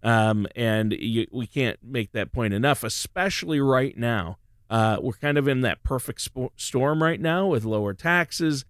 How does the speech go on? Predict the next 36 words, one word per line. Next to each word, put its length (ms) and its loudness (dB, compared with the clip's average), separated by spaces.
and, 540 4
you 200 -2
know, 220 2
turmoil 640 2
on 160 4
the 80 4
horizon, 800 2
uh, 160 2
possibly 640 0
with 240 2
the 160 -2
economy 680 0
and 120 -2
the 60 -4
stimulus 560 0
packages 760 0
and 260 -2
everything 640 2
that's 180 0
going 380 2
on. 460 0
Uh, 60 -4
you 260 0
really 440 6
want 260 4
a 60 2
solid 440 2
plan 240 0
in 140 0
place, 380 -2
and 240 0
you 80 4
wanna 180 2
be 160 4
able 160 2
to 180 2